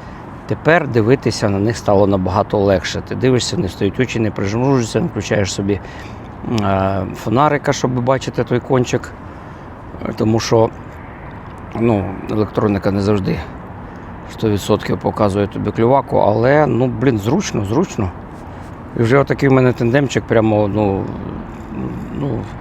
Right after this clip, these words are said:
е, якось забагато мені. В принципі, якщо сидиш, м, спортивно ловиш, то нічого не треба, вистачить цього підсвітки на квівер і все,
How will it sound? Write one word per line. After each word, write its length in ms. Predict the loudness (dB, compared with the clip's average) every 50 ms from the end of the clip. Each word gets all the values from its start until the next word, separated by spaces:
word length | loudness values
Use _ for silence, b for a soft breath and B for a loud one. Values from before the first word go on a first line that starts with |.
| -12 -14 -14 -14 -14 -14 -14 -14 -14 -14 -12 -14 -14 B B B B B B B B B B B B B B B B B B B -14 -14 -14 -14 -14 -14 -10 -2 0
е, 320 | 2 4 6 6 6 6 6
якось 280 | 6 4 4 4 4
забагато 640 | 4 6 6 6 4 4 4 4 2 2 2 2 2
мені. 260 | 4 2 2 2 0 0 -2 -2 -4 -4 B B B
В 40 | B 2
принципі, 420 | 2 4 4 4 2 2 4 4
якщо 280 | 4 4 4 2 0 0
сидиш, 440 | 2 2 2 4 4 4 2 0 -4 -6 -8 -8 -4
м, 400 | -2 0 2 4 4 6 4 4 2
спортивно 500 | -2 -2 -2 -2 0 2 4 4 6 6
ловиш, 300 | 6 6 6 4 4 0
то 120 | 0 0 0
нічого 260 | 0 2 4 4 4
не 100 | 4 4
треба, 280 | 2 2 4 4 4
вистачить 560 | 2 2 0 -2 -4 -4 -6 -4 -6 -8 -4 0
цього 320 | 2 4 4 4 2 2 -2
підсвітки 420 | -6 -8 -4 -4 -4 -2 0 0 0
на 120 | 0 0
квівер 420 | 0 2 4 4 4 4 2 -2 -6 -10 -12 -10 -6 -4
і 180 | -2 -2 -2
все, 240 | -4 -4 -4 -2 -2